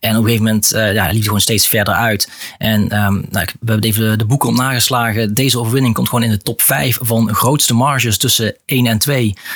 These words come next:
eh, sinds de introductie van dit, eh, D W twaalf chassis in tweeduizend twaalf. Ehm, en dat lijstje voert hij trouwens ook zelf aan. Want zijn winst van Laguna Seca vorig jaar, dat was de allergrootste marge tussen één en twee.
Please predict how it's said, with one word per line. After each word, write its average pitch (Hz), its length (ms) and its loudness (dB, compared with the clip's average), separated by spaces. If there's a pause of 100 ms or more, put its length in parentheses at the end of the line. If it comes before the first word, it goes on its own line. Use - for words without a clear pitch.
eh, 110 200 0
sinds 160 320 2
de - 80 2
introductie 127 480 0
van 113 140 0
dit, 110 240 0
eh, 110 100 2
D 107 300 0
W 113 240 0
twaalf 135 380 -2
chassis - 260 0
in 117 80 0
tweeduizend 98 400 0
twaalf. 95 400 0 (440)
Ehm, 107 240 0 (120)
en 123 100 -2
dat 117 100 2
lijstje 131 280 0
voert 127 120 2
hij 120 80 2
trouwens 117 280 0
ook 107 120 -4
zelf 117 340 0
aan. 107 260 2
Want 98 160 0
zijn 104 160 0
winst 110 200 0
van 101 300 0
Laguna 110 300 2
Seca 131 480 0
vorig 123 300 -2
jaar, 120 340 -2 (220)
dat 110 120 0
was 117 100 0
de - 200 -6 (220)
allergrootste 110 1000 0
marge 107 340 2
tussen 107 200 -2
één 101 100 0
en 101 60 2
twee. 92 340 -2